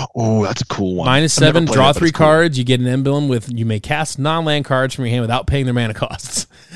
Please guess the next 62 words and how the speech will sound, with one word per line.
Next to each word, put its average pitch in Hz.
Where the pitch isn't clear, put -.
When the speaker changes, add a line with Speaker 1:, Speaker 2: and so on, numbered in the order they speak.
Speaker 1:
Yeah, 110
that's 107
a, 123
that's 135
Speaker 2:
Yikes. 135
Speaker 1:
a -
cool 196
one. 175
There's, 185
I 180
mean, 196
there's 190
a 175
big 131
target 120
on 107
that 98
one 101
for 101
sure, 113
but, 104
like, 180
Speaker 2:
There 196
Speaker 1:
if 226
Speaker 2:
is, 226
Speaker 1:
you 151
pull 180
Speaker 2:
but, 196
Speaker 1:
that -
Speaker 2:
but 175
Speaker 1:
off. 175
Speaker 2:
it, 180
I 165
mean, 175
there 165
is, 175
but, 147
like, 131
all 147
you 165
do 143
is 127
if 160
you 190
have 147
Doubling 170
Season 160
or 113
Parallel 123
Lives 139
or 110
Vorinclex 127
Speaker 1:
Oh, -
sure. -
Speaker 2:
or -
something 156
like 131
that 135
on 135
Speaker 1:
Yeah. 127
Speaker 2:
the -
field, 131